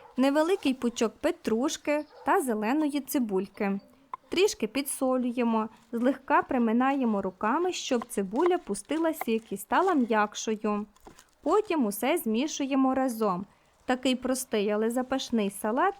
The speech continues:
є свіжим і соковитим доповненням до рум'яного шашлику. Шашлик готовий. Вигляд просто шикарний,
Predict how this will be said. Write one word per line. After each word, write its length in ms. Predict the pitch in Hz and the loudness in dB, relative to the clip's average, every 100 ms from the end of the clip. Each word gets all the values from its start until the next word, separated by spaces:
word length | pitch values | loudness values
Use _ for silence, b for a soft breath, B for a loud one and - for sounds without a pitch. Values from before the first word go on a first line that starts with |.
| - | -8
є 200 | 214 208 | -4 -2
свіжим 500 | 220 262 381 277 214 | -2 -2 0 0 0
і 60 | |
соковитим 640 | 196 208 - 214 381 - 254 | -2 -6 -4 -2 -2 2 0
доповненням 840 | 190 185 220 311 330 285 262 247 b b b | 0 -4 -2 0 2 2 2 0 b b b
до 200 | 220 269 | 2 2
рум'яного 760 | 226 208 208 277 392 320 294 302 - | 4 0 0 2 2 0 -2 -4 -10
шашлику. 840 | - 277 - 285 269 - 202 202 202 - _ _ _ _ - - _ _ _ _ _ _ _ _ | -4 -2 0 -2 -2 0 0 0 -4 -12 _ _ _ _ -20 -20 _ _ _ _ _ _ _ _
Шашлик 720 | - 254 254 220 233 392 - | 0 0 0 0 2 2 0
готовий. 800 | 254 285 - 220 208 202 196 202 b b - | 0 0 2 0 0 0 -4 -4 b b -6
Вигляд 520 | 208 214 392 349 311 302 | 0 2 2 2 0 0
просто 520 | - 208 214 285 - 247 | -4 0 0 0 -2 -4
шикарний, 720 | - 247 214 208 202 190 | -4 -2 0 0 0 -4